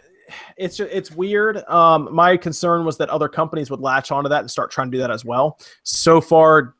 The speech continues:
no one really has that I can see, which is good because they understand the value, I think, of YouTubers trying to help promote their product and push it along. I mean,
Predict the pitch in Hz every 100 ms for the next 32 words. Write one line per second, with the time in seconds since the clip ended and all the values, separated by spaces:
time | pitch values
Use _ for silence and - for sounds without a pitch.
0 | _ 139 127 135 147 147 135 120 117 135
1 | 135 160 170 180 - 202 196 185 185 214
2 | 220 233 - _ _ 151 165 151 143 -
3 | 147 135 131 139 143 131 147 139 120 139
4 | 127 143 135 135 131 - _ _ _ _
5 | - 165 143 139 135 - 139 127 123 120
6 | 113 _ 156 175 156 156 143 139 127 143
7 | 135 120 - - - 127 120 - 143 -
8 | 117 135 123 110 - 143 131